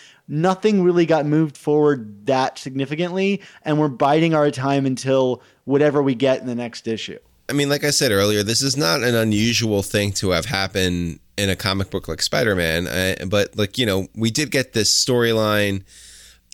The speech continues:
Speaker 2: a few months ago involving Boomerang that,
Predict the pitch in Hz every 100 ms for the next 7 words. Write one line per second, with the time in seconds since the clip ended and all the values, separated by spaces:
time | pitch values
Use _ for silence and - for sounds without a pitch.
0 | - - 127 117 107 - 110 107 101 101
1 | 98 87 92 92 95 95 92 90 - _
2 | - 104 101 92 92 92 90 90 90 87
3 | 87 87 -